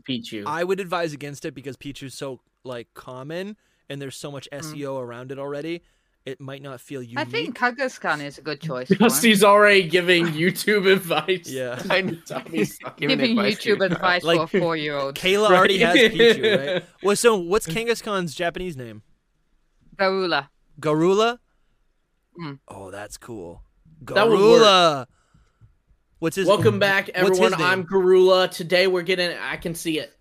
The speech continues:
Speaker 2: Yeah.
Speaker 4: He's gonna be
Speaker 2: He
Speaker 4: Japanese,
Speaker 2: no, no.
Speaker 4: probably. <laughs>
Speaker 1: That's true, yeah. The Japanese equivalent of that. There you
Speaker 2: Yeah.
Speaker 1: go.
Speaker 2: That's gonna be cool. Well, we have to have him on
Speaker 3: He can
Speaker 2: then.
Speaker 3: do it in both.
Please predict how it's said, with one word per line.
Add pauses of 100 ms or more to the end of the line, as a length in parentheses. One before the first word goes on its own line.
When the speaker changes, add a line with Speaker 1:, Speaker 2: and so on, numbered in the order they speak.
(140)
Speaker 2:
Yeah.
Speaker 4:
He's
gonna
be
Speaker 2:
He
Speaker 4:
Japanese,
Speaker 2:
no,
no.
Speaker 4:
probably. (120)
<laughs>
Speaker 1:
That's
true,
yeah. (240)
The
Japanese
equivalent
of
that.
There
you
Speaker 2:
Yeah.
Speaker 1:
go. (720)
Speaker 2:
That's
gonna
be
cool.
Well,
we
have
to
have
him
on
Speaker 3:
He
can
Speaker 2:
then.
Speaker 3:
do
it
in
both.